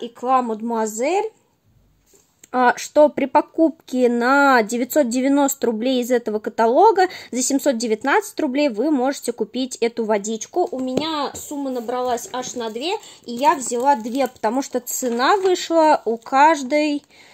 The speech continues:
а, пятьсот семьдесят пять рублей. Это хорошая цена, я брала по восемьсот эту водичку, и она мне очень нравится. Весенняя, женственная, цветочно-свежая,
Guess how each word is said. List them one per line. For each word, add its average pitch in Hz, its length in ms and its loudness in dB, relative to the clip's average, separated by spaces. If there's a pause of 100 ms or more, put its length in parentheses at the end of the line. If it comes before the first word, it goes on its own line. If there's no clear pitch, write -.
(420)
а, 262 120 -2
пятьсот 403 400 0
семьдесят 320 280 0
пять 277 200 0
рублей. 214 280 0
Это - 240 0
хорошая 262 480 0
цена, 269 300 0
я 285 240 4
брала 254 400 4
по 254 220 0
восемьсот 254 600 -2
эту 220 200 -4
водичку, 247 480 -2
и 262 260 -4
она 247 220 2
мне 269 180 2
очень 247 300 -2
нравится. 262 600 2
Весенняя, 294 840 2
женственная, 254 880 -2
цветочно-свежая, 262 2250 -4